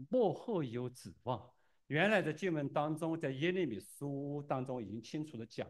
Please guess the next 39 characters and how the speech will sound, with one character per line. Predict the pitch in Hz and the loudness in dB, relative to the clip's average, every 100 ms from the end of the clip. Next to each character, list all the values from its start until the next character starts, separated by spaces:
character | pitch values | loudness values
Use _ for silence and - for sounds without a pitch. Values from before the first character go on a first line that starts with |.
| 98 | -4
到 | 123 | -4
了 | 101 82 _ _ _ - | -2 -8 _ _ _ 0
，“我 | 151 175 | 6 6
向 | 180 247 | 8 2
他 | 233 240 | 4 2
们 | 214 180 | 4 2
留， | 143 180 220 - _ _ _ _ - | 4 2 2 -6 _ _ _ _ 0
留 | 156 190 | 4 6
意 | 269 220 - - | 6 6 2 2
降 | 311 233 - | 6 8 8
灾 | 262 240 240 - - | 8 8 6 0 -8
不 | 247 254 180 123 104 - | -2 0 2 0 -6 2
降 | 233 202 104 | 4 4 0
福， | - 104 101 131 | -10 -10 -8 -8
在 | 135 156 131 135 _ _ _ | 2 2 2 -6 _ _ _
埃 | - 277 277 | 6 8 8
及 | 220 156 | 6 -4
地 | 143 139 | -4 -6
的 | 123 | -4
一 | 208 196 | -4 -4
切 | - 208 135 | 2 2 2
犹 | 117 120 156 | -2 -4 -2
大 | 151 | -2
人 | 127 117 - _ | -2 -6 -12 _
必 | 302 269 226 165 139 131 | 4 4 0 -2 -4 -4
因 | 160 160 160 160 - | 0 2 2 -4 4
刀 | 269 247 240 | 8 8 6
剑 | 240 254 151 - - | 2 2 2 -2 -8
饥 | 202 190 | -6 -4
荒 | 208 196 | -2 -2
所 | 190 - 104 | -2 -6 -6
灭， | 110 190 - - _ _ | 0 0 -2 -10 _ _
直 | - 127 160 190 196 190 - | -10 -4 -2 -2 -4 -8 -6
至 | 220 143 107 110 113 117 | -4 -2 -4 -8 -8 -2
灭 | 180 160 110 - | 2 2 2 -4
尽。” | 220 135 - - _ _ _ _ _ _ _ _ | -2 -2 -4 -16 _ _ _ _ _ _ _ _
哇， | 120 104 | -4 -2
这 | 107 | -4
话 | 110 98 | -4 -4